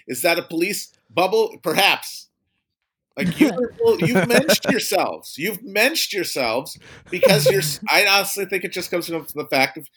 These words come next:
Speaker 1: you feel so powerless. Like, you feel as-, at that moment when the, the, the protests were at their height, people thought that they were doing something.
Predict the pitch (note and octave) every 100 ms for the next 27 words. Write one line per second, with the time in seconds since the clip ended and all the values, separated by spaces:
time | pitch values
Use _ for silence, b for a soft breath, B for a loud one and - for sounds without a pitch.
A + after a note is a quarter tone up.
0 | _ - C3+ C#3 D#3+ - D#3+ E3 F3+ A3+
1 | G#3 F3 A2 - _ _ - - C#3 -
2 | D#3 D#3+ C#3 - C3 C3 D#3+ E3+ F3+ F#3+
3 | E3 C3 A#2+ A2 - - A#2 A2 - C#3
4 | E3+ F3 - D#3 D3+ C3 C#3+ D3 F3+ _
5 | _ _ C#3 D#3 - D#3 F#3 F3 E3+ E3
6 | B2+ D#3 G#3 E3 - A2 -